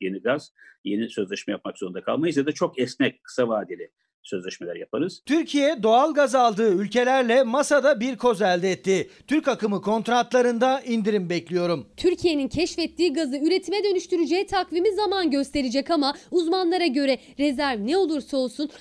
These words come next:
Speaker 3: ulaşılan her miktar dışarıya bağımlılığa karşı bir kazanım olacak.
Speaker 1: Türkiye, e, kendi kendine yeterli olamaz, tam bağımsızlığı sağlayamaz. Bu mümkün değil. Bunu olan ülke görmedim doğru düz.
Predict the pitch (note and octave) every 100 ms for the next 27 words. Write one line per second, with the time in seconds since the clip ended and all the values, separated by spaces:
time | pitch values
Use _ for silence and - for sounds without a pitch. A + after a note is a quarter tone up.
0 | - F4 F#4+ - F#4+ F4 C#4 E3 D4 G4+
1 | F4+ E4+ E4 E4+ - _ C#4 D#4 B3 C4
2 | D4 D#4 D4+ C#4+ C4+ D#4 E4 D#4 D4 E4
3 | F4+ - C4 B3 A#3+ A3+ A3+ B3+ A3 -
4 | G#2+ - D#3+ D3 - _ _ _ F#2+ -
5 | C3 C3 B2+ B2+ B2+ B2 A#2+ A#2+ B2+ B2+
6 | C3 - B2 A2 A#2 A2 G#2+ G#2+ A2+ A2
7 | A2 A2+ G#2+ C3 - A#2 A2+ A#2 F#2+ F#2+
8 | G#2 G#2 G#2 A2 G#2+ G#2 G#2 A2 G#2+ F#2
9 | F2 F2+ F#2 E2 A#2+ D3+ -